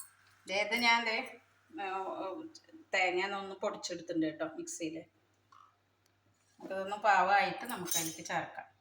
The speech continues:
ഏ, നൂല് പാകമാകുന്നുണ്ട് കേട്ടോ. ഈ നൂല് ഒരു രണ്ട് മൂന്ന് നൂല് പാകമാകുമ്പോൾ നമുക്ക്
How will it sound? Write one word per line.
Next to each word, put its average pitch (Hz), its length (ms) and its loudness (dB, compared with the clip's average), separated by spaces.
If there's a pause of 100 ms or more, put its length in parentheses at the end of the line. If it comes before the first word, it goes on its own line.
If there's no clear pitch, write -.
(1500)
ഏ, 190 380 -2
നൂല് 202 440 -2
പാകമാകുന്നുണ്ട് 185 840 4
കേട്ടോ. 165 160 -2
ഈ 190 220 -4
നൂല് 214 360 -2
ഒരു 226 360 -2
രണ്ട് 220 180 -6
മൂന്ന് 214 340 -10
നൂല് 220 220 -6
പാകമാകുമ്പോൾ 196 680 2
നമുക്ക് 185 380 -8